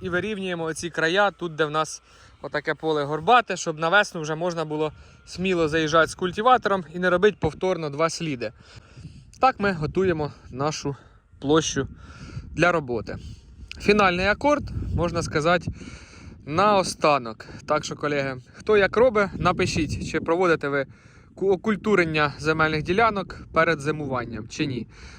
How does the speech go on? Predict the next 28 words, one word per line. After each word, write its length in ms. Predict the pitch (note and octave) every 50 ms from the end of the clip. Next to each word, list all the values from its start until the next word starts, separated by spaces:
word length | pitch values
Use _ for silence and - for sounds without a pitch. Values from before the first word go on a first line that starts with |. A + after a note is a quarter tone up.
| - -
Навіть 260 | G3 A3+ A3 G3+ F3
деякі 340 | D#3+ G3+ G3 F3+ E3+ - F3+
поля, 260 | - - F#3 F#3 F3
які 240 | E3 D#3+ - - E3+
ми 120 | E3 D#3+
орали 440 | D#3+ D#3+ D#3+ E3 D#3+ D3+ D3 C#3 C3+ - - - - -
до 200 | D3 D3 E3 D#3+
дощів, 480 | D#3+ E3+ E3 - - C4+ C4+ C4 A#3 F#3 - -
були 300 | - D3 D3+ E3+ E3+ E3
дуже 300 | D#3 D3+ F3 F3 D3+ D3
з 60 | C#3 C#3
великими 460 | D3 D#3 D#3 D3 - D3 D3 C#3+ C#3
грудками, 520 | D3+ E3+ E3 - - A#3+ A#3+ A3+ A3 G3+ - _ - - - - - -
ми 160 | D3+ E3 E3
їх 120 | D#3 C#3
також 480 | - - F#3 F#3+ F#3 F3+ E3 D3 - -
роздіскували, 960 | - C#3 C#3 D3+ F#3 G3 E3+ C#3+ E3 E3 - - - D#3+ D3+ C#3+ C3 A#2+ A#2 A#2
для 140 | A#2 B2+
того, 200 | - - F3+ F3+
щоб 200 | D#3+ - D#3 D3 - _ - - - - - _ _
у 60 | C#3+
нас 200 | D3+ E3 D#3 C#3
була 320 | C#3 C#3 C#3+ C#3+ C#3 C3+
вирівняна 520 | C3 D#3 F#3+ G3 F3+ F3 E3 D#3+ D3+ D3 D3
волога 460 | D3 E3+ F#3+ A#3 C4 A#3 A3 G#3 G3
по 220 | - - E3 E3
всій 300 | E3 D#3 - - G#3 G#3
площині. 680 | F#3 - D#3+ E3+ D#3+ - - - E3 D3 C3 A#2+ A2